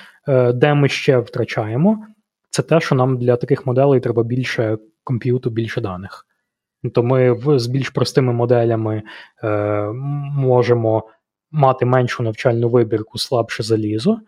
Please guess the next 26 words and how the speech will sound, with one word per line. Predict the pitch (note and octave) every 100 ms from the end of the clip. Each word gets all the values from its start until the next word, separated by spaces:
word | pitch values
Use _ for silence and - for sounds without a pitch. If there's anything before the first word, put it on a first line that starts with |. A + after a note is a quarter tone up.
| _ _ _ _ _
що | - D#3
особливо | C#3+ D3+ D3 C3
класно, | B2+ C#3 B2+ B2
якщо | A#2 -
нам, | A#2+ A#2
наприклад, | G#2+ A#2+ B2 -
треба | - A#2 A2 A2+ C#3+
онлайн | B2+ B2 A2+ G#2+
довчатись. | G#2+ - G#2+ G2 -
Тобто, | - -
в | A2 -
пр-, | B2+ D#3 C#3
наприклад, | A#2+ A#2 B2
ми | A#2
викотали | A#2+ - C3+ B2+ B2
модель | A#2+ A2+
в | A2+
продакшн, | B2+ A2+ G#2+ - A#2
і |
нам | A#2+ A#2+
треба | B2 A#2 A2+ - - _ _
в | _
процесі | - C3+ D3 - C3+
її | B2 B2+
роботи | C3+ D#3+ A#3+ E3
її | B2+ B2 B2 C3+